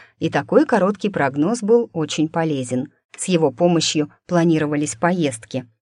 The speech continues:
Наши соседи сказали, что как только мы продали и уехали из дома, этот камень пропал, и его больше никто не видел.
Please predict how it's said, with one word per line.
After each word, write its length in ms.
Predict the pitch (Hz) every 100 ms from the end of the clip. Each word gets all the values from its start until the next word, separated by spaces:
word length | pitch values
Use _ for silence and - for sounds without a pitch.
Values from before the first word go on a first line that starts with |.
| _ _ -
Наши 320 | 180 180 165
соседи 480 | - 147 - 247 170
сказали, 480 | - 156 160 156 151
что 200 | - 165
как 200 | 160 -
только 320 | 185 175 160
мы 160 | 165
продали 540 | 156 165 165 202 202 160 -
и 120 | - 196
уехали 500 | 180 170 - 147 143
из 160 | 147
дома, 400 | 151 190 180 165 _ _
этот 240 | 220 262 -
камень 340 | 208 214 208
пропал, 540 | - 226 196 139 143 - _
и 80 | 185
его 360 | 175 143 127 185
больше 480 | 208 214 - 214 208 _
никто 360 | 190 240 - 139
не 200 | 135 170
видел. 480 | 156 120 123 117